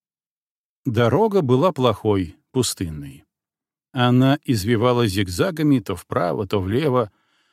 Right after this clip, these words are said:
Попадались камни, валуны. Раз даже встретились лежащие на обочине обломки старых «Жигулей», давно обгоревших и уже успевших покрыться ржавчиной.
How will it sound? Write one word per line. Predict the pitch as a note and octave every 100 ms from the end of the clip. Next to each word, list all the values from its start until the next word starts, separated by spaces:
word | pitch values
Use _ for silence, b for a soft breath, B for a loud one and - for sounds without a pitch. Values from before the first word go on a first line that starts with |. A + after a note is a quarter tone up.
| _ -
Попадались | G#2+ A2 F3 G3 D3 -
камни, | - E3+ F3 D#3+ D3
валуны. | G2+ G#2+ G2 F#2 A#2+ C#3 A#2+ - _ _ _ _ -
Раз | G#2 E3 G#3+ D3+ F#2
даже | A#2 G3 C#3+
встретились | B2 - D#3 F3+ D#3 D3+ C3+ -
лежащие | A#2+ G2+ E3+ E3+ - D3
на | A#2
обочине | F#2 E3 - D3 C#3+
обломки | - G2 G#2+ F#3 D3+ C3+ C3+
старых | - - C#3 C#3+ C3+ -
«Жигулей», | A#2+ C3+ A#2+ A2+ F#2 E2+ - b b b -
давно | A2+ G#2 A2 B2
обгоревших | G2+ F#2 G#2+ F3+ - D#3 C3 -
и | - F#3+
уже | C3+ F2+ C3+
успевших | C#3+ - - D3 E3 - C#3+ -
покрыться | A2+ - B2 - G#2+
ржавчиной. | F#2+ E2+ - E2+ - _